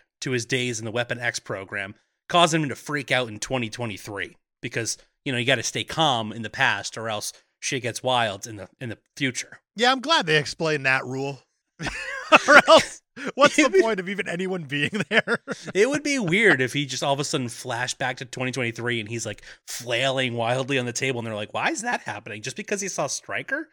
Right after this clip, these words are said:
Speaker 2: I don't even think it would be that. I feel like it would just be, like, if a Native American saw trash,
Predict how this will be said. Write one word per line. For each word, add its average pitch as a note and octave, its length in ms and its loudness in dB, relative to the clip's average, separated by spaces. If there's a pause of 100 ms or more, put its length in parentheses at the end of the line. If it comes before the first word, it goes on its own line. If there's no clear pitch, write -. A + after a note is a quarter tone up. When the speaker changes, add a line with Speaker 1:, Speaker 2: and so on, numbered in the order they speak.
(120)
Speaker 2:
I E4 120 2
don't G4+ 100 -4
even E4 140 -6
think C4+ 120 -6
it A#3+ 40 -6
would A3 80 -8
be G3 140 -4
that. G3 180 2
I - 80 0
feel A3 180 -6
like G#3+ 220 -4
it - 20 -12
would C3 120 -10
just D3 180 -10
be, C#3+ 80 -8
like, A#2+ 320 -10 (240)
if C#3+ 120 -10
a B2+ 60 -8
Native C3+ 300 -6
American A#2 640 -10 (360)
saw A#2 220 -6
trash, - 640 -2